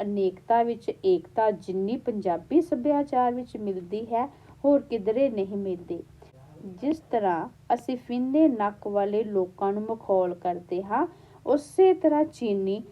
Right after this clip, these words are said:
ਤੇ ਜਾਪਾਨੀ ਲੋਕ ਉੱਚੇ ਨੱਕ ਵਾਲੇ ਨੂੰ ਬਦਸੂਰਤ ਸਮਝਦੇ ਹਨ। ਪਿਛਲੀ ਵੱਡੀ ਲੜਾਈ ਵਿੱਚ ਅਮਰੀਕੀ ਫੌਜਾਂ ਨੇ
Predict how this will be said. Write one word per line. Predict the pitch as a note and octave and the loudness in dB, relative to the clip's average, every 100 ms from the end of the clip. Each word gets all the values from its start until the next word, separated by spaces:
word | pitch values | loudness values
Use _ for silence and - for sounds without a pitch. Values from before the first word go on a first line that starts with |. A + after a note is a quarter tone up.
| - D4+ | -6 0
ਤੇ | |
ਜਾਪਾਨੀ | D#4 E4+ - A3 G#3 G#3+ B3 | 2 2 2 2 2 -2 -2
ਲੋਕ | A3 F3+ F3+ - A#3+ | 0 0 -2 -6 -10
ਉੱਚੇ | B3+ - D4 D4+ | -10 -4 2 2
ਨੱਕ | A#3+ G3+ G#3 G3+ | 2 -2 -4 -4
ਵਾਲੇ | F#3+ F3 F#3+ | -2 -2 -2
ਨੂੰ | G3+ C#4+ G#3 | -2 -2 2
ਬਦਸੂਰਤ | G3+ F#3+ F#3+ - F#3+ F3 - G#3 | 4 4 2 -4 -4 -4 -6 -6
ਸਮਝਦੇ | - F#3+ G3+ G3+ G3+ | -4 -4 -4 -4 -4
ਹਨ। | G3 - - - - - - - - | -4 -8 -14 -20 -20 -20 -20 -12 -4
ਪਿਛਲੀ | C#4 - C#4 D4+ E4 | -4 -4 0 2 4
ਵੱਡੀ | D4 G#3 G3+ | 2 2 -2
ਲੜਾਈ | G#3 G3 F#3 F3 F3 | 0 0 2 0 -2
ਵਿੱਚ | G#3 B3 - A3+ | -6 -8 -8 -6
ਅਮਰੀਕੀ | A3 G3+ F3+ G#3+ - C4+ D4 | -2 -2 -2 -4 -6 -2 0
ਫੌਜਾਂ | D4 G#3 F#3 E3 F#3+ F#3 | 0 0 -2 -2 -2 -2
ਨੇ | F3 E3+ F3 | -2 -6 -8